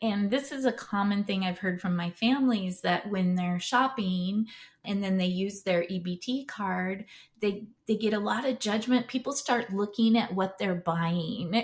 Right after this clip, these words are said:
And, and it's just kinda creepy to me because, you know what? Everybody deserves to be able to buy a thing of cookies once in a while <laughs> or,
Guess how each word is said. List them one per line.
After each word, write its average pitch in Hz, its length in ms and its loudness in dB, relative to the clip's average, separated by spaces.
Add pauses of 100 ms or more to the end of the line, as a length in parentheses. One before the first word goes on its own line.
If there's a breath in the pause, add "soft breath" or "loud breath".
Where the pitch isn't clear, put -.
And, 220 640 4
and 240 420 4
it's - 400 -2
just - 360 -2
kinda 339 340 -4
creepy 220 540 2
to 190 80 4
me 185 380 2
because, 269 500 2
you 302 100 -6
know 359 140 0
what? 349 340 6 (480 loud breath)
Everybody 339 680 0
deserves 240 520 2
to 226 100 -4
be 226 160 2
able 226 180 2
to 220 60 0
buy 202 460 4 (260 loud breath)
a 233 60 -2
thing 302 280 -2
of 277 80 -2
cookies 208 540 -2
once 175 280 2
in 180 80 -2
a 160 60 -2
while 165 880 10
<laughs> - 20 -2
or, 208 460 10